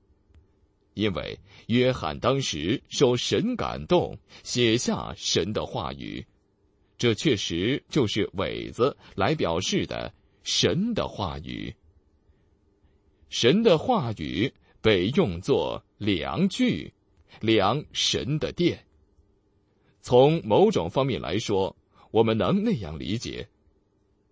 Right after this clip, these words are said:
因为神拯救他的选民是通过听到神的道。得救以后，那些人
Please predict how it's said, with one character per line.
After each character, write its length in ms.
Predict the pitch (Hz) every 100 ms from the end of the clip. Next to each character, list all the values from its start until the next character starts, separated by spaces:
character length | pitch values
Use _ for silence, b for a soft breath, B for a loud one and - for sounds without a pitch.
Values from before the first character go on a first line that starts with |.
| _ _
因 180 | 104 117
为 260 | 80 58 53 _ _ B B
神 400 | - 131 160 240
拯 280 | 170 113 110
救 320 | 180 254 82
他 240 | - 160 156
的 140 | 95
选 260 | - 80 65
民 360 | 64 78 175 - B B
是 240 | - 127 110
通 180 | - 135
过 340 | 90 62 52 -
听 340 | - - 247 240
到 360 | - 65 65 -
神 380 | - 71 127
的 120 | 135 73
道。 280 | 196 - - _ _ _ _ _ _ _ _ _ _ -
得 240 | 113 156
救 180 | 165 127
以 160 | 98
后， 420 | 92 - 104 60 B B B
那 220 | 247 160
些 160 | 151 147
人 400 | 76 87 127